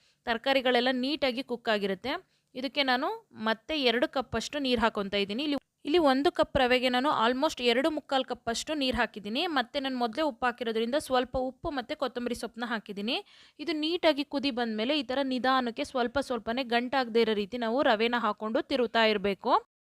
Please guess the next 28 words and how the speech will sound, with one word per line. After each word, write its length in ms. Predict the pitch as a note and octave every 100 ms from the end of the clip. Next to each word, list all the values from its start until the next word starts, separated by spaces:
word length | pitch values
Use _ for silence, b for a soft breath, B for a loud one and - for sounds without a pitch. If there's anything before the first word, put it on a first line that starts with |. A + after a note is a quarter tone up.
| _ -
ಯಾರೆಲ್ಲ 380 | A#3 A3+ B3+ D#4
ನಮ್ಮ 180 | E4 D4+
ಚಾನೆಲ್ 300 | C#4+ C4 C4+
ನೋಡ್ತಿದ್ದು 340 | C#4 - C4+ C4+
ಇನ್ನ 160 | B3+
ಸಬ್ಸ್ಕ್ರೈಬ್ 460 | C4 B3+ - C4 C4
ಮಾಡಿಲ್ಲ, 260 | B3+ C4
ದಯವಿಟ್ಟು 380 | A#3 G#3+ A#3+ D4
ಸಬ್ಸ್ಕ್ರೈಬ್ 420 | C4+ A#3+ - C4
ಮಾಡಿ. 200 | B3+ B3+
ಹೊಸ 200 | B3 G#3+ C4
ವಿಡಿಯೋಗಳ 300 | C4+ C4 C4
ನೋಟಿಫಿಕೇಷನ್‌ಗಾಗಿ 800 | A3+ G#3+ - - C4 B3+ B3 B3
ಬೆಲ್ 200 | A3+ A3+
ಬಟನ್ 240 | A#3 B3+ B3
ಅನ್ನು 160 | A#3+
ಕ್ಲಿಕ್ 200 | A#3+ A3+
ಮಾಡಿ. 320 | A3+ A3+ C#4+
ಈ 40 | B3+
ವಿಡಿಯೋ 240 | C4 C#4+
ನಿಮ್ಗೆ 240 | D4 C#4 B3+
ಇಷ್ಟ 180 | -
ಆದಲ್ಲಿ 240 | B3 B3 B3+
ಲೈಕ್ 300 | A3+ G#3 A3+
ಮಾಡಿ 160 | A3+
ಮತ್ತು 220 | A3 G#3 C#4
ಶೇರ್ 260 | C4+ A#3
ಮಾಡಿ. 260 | G3 F3+